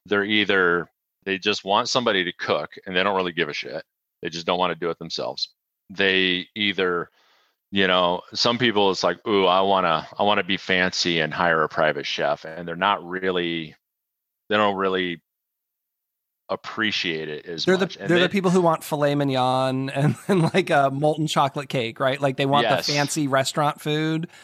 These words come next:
Speaker 2: Like,
Speaker 1: Yes.
Speaker 2: the, in the industry, the restaurant industry, we talk about the people who go out for Valentine's Day, right?
Speaker 1: Mm-hmm. Yeah.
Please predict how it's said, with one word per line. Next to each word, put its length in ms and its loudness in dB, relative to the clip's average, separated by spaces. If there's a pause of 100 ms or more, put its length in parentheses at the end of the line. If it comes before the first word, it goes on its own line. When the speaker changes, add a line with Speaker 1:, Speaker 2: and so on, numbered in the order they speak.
(100)
Speaker 2:
Like, 180 2
Speaker 1:
Yes. 100 -6
Speaker 2:
the, 260 2
in 100 4
the 120 4
industry, 500 2
the 100 -2
restaurant 300 2
industry, 300 0
we 80 0
talk 140 2
about 120 2
the 80 -2
people 200 0
who 60 0
go 80 6
out 80 0
for 100 0
Valentine's 600 0
Day, 320 -2
right? 360 -4
Speaker 1:
Mm-hmm. 240 -4 (460)
Yeah. 300 2